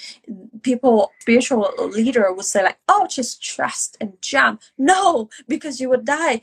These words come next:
Your body cannot take it. And when you are in survival, when you're in an attacking mode, you can't do anything else. And that actually the end of the business for you. So instead of that, I actually recommend people to start building the belief system first, allow them to see,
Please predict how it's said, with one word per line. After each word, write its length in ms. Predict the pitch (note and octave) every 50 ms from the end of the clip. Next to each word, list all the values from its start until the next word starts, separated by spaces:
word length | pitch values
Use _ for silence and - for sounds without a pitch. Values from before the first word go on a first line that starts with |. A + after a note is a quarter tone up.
| - - -
Your 140 | A#3+ B3+ A#3+
body 280 | - B3 C4+ D4+ D#4
cannot 340 | D4+ - D4+ C#4 B3+ - -
take 240 | - - D#4+ E4 -
it. 100 | C#4+ - -
And 140 | - A3+ A3
when 140 | A#3+ C4 C#4 D4
you 80 | D4
are 80 | D4 C#4
in 80 | C#4
survival, 480 | C4+ - A#3+ A3 B3+ B3+ C4+ C4+ C4+ B3+
when 160 | B3 B3 B3
you're 180 | A#3+ A#3+ - - A#3
in 60 | A3+
an 100 | - - -
attacking 560 | A#3 - _ - - D4 D#4 - D4+ C4+ A#3+
mode, 180 | A#3 G#3+ - - _ _ _ _ -
you 120 | A#3+ A#3
can't 300 | A#3 - D#4+ E4 D#4 D4
do 100 | D4 D4
anything 400 | C4+ C#4+ D#4 F4 F4 F4+ D#4 C4
else. 240 | A3 F#3 D3+ - -
And 160 | A3+ G#3 G#3+
that 140 | A#3 B3 - -
actually 300 | C4 C4 - - C#4 B3
the 160 | A3+ - -
end 160 | A3+ A#3 C4
of 100 | B3+ A3+ - _ _ _ - A#3+ - _ - -
the 80 | G#3 F#3+
business 400 | - - B3 - - F#4 - -
for 100 | - G3
you. 240 | F#3 F3+ F3+ - - - - - - - -
So 180 | - - C4 B3
instead 340 | - B3+ B3+ A#3 - C#4+ D4+
of 160 | D4+ A#3+ A3
that, 260 | A#3 A3 A3+ A3+ - -
I 160 | G#3+ G#3 G#3+
actually 360 | - - A3+ - - C4 B3
recommend 460 | A3 G#3+ G#3 - G#3+ G3+ G3 G3 F#3+
people 400 | - - A#3+ A#3 - B3+ A3+ G#3+
to 120 | G#3+ - G#3
start 260 | - - G#3+ - -
building 260 | F#3 G3 G3 G#3+ G#3+ G#3+ -
the 100 | - F#3
belief 500 | F3 - F3 F3 F3 F3+ G#3 A3+ A#3 A#3
system 400 | - - F#3 F3 - - E3+ E3
first, 420 | - - - A3+ A3+ G#3+ A3 - - - - - _
allow 160 | - G3 G3+ G#3
them 140 | G#3 G3
to 100 | - -
see, 340 | - - - A#3+ A#3 A#3 A3+